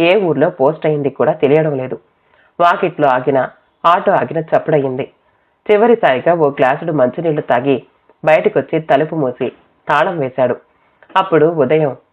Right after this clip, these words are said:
ఏడు గంటలయ్యింది. సూర్యుడు పైపైకి పోతున్న డిసెంబర్ చల్లదనం ఆయన విరజిమ్ముతున్న వేడినంతా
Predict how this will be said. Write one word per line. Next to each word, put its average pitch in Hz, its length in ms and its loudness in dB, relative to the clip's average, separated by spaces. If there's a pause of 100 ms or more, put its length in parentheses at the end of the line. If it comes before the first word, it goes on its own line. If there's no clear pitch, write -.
(140)
ఏడు 180 220 2
గంటలయ్యింది. 135 680 -2 (560)
సూర్యుడు 202 360 4 (140)
పైపైకి 156 420 0
పోతున్న 139 500 -2 (560)
డిసెంబర్ 196 460 2
చల్లదనం 135 580 -2 (480)
ఆయన 190 280 2
విరజిమ్ముతున్న 151 760 0
వేడినంతా 135 680 0